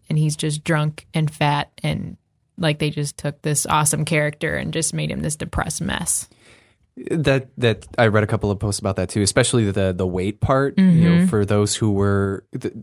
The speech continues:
Speaker 2: those who are seeing this demigod of a hu-,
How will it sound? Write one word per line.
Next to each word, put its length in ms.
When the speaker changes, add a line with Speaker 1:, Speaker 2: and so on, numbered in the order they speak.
Speaker 2:
those 360
who 220
are 400
seeing 380
this 260
demigod 640
of 140
a 60
hu-, 260